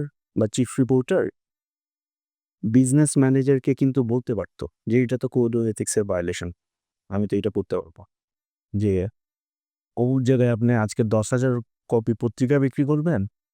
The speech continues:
এই জন্য আপনি এটা বলতেছেন অমুক কলেজে গিয়ে, আহ, ছবি তুলে নিয়ে আসো। এটা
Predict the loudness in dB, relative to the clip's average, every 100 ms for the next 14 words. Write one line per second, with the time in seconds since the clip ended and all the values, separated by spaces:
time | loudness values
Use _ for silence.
0 | _ _ _ 0 4 4 4 4 2 0
1 | -2 0 0 2 0 0 0 0 0 0
2 | 0 0 -2 _ -20 -20 _ -4 0 2
3 | 2 0 0 0 0 -2 _ _ _ _
4 | _ _ _ -8 -4 -4 -4 -8 -4 -2
5 | -2 -2 0 0 -2 -6 -12 -14 _ _
6 | _ _ _ _ _ -4 -2 2